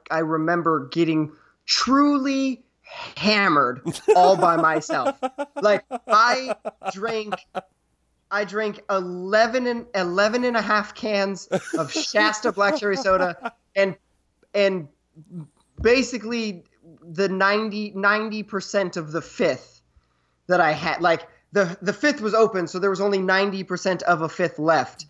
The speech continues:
Speaker 1: And I
Speaker 3: Yeah.
Speaker 1: finished it by myself
Speaker 3: <laughs>
Speaker 1: with a, with, 'cause I, I finished about half a can of black cherry before I realized I should try this with vanilla vodka. And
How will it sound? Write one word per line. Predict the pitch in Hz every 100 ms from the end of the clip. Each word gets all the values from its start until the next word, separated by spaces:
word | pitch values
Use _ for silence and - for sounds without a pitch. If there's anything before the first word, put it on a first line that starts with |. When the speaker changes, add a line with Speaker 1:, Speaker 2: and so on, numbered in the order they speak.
| _ -
Speaker 1:
And | 160
I | 156
Speaker 3:
Yeah. | 131
Speaker 1:
finished | 120 117 277 277 226 - -
it | 170 160 - - 156 147
by | 190 208
myself | 202 190 - 208 175 151 320 - 277
Speaker 3:
<laughs> | 277 -
Speaker 1:
with | 190 214
a, | 196 190 - -
with, | 190 -
'cause | - 208
I, | 208 170 -
I | 180
finished | 240 226
about | 190 160
half | - 214 226
a | 254
can | - 226 220
of | 185
black | 196 190
cherry | - 190 180
before | 165 180
I | 170
realized | 170 165 156 151
I | 185
should | 233 151
try | 165 156
this | 165 165
with | 180 170
vanilla | 190 196 185 202
vodka. | 226 220 214 _ - 143 - - - _ -
And | 185 180 165